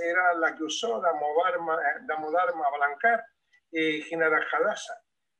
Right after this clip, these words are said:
Eh, durante los meses anteriores a la convención, eh, conocimos a personajes interesantísimos y tuvimos un millar de experiencias muy, muy profundas. En diciembre, cuando los primeros delegados empezaron a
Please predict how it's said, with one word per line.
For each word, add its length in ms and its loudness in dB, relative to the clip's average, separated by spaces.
Eh, 320 2
durante 300 -2
los 180 0
meses 300 2
anteriores 500 -2
a 60 2
la 100 2
convención, 920 -2
eh, 160 -6
conocimos 500 -4
a 80 2
personajes 580 -6
interesantísimos 920 -6
y 100 -14
tuvimos 360 -6
un 180 -8
millar 300 -2
de 80 -2
experiencias 600 -10
muy, 580 -8
muy 200 -10
profundas. 680 -14
En 120 -2
diciembre, 560 0
cuando 180 -4
los 160 -2
primeros 400 -2
delegados 640 0
empezaron 640 -4
a 320 -2